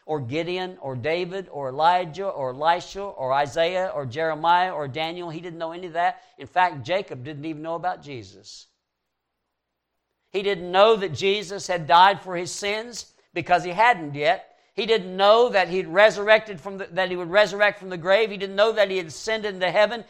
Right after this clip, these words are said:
He didn't know that he had promised to make a place for him in heaven. He didn't know that. He didn't know that God plam-,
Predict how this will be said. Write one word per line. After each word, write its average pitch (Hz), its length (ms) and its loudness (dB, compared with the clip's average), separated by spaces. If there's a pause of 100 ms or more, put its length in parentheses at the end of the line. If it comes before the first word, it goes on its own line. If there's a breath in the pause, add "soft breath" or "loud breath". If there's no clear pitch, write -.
(160 soft breath)
He 208 160 0
didn't 190 180 -8
know 220 220 6
that 214 140 -2
he 196 60 0
had 190 120 -4
promised 214 460 0
to 190 80 -8
make 202 180 -2
a 175 60 -10
place 226 420 0
for 214 180 -10
him 220 220 -4
in 202 100 -6
heaven. 214 360 0 (160 soft breath)
He 202 100 -2
didn't 202 240 -2
know 226 220 4
that. 196 300 4 (280 soft breath)
He 220 120 0
didn't 214 260 0
know 233 260 4
that 180 180 -6
God 208 280 6
plam-, 220 400 -2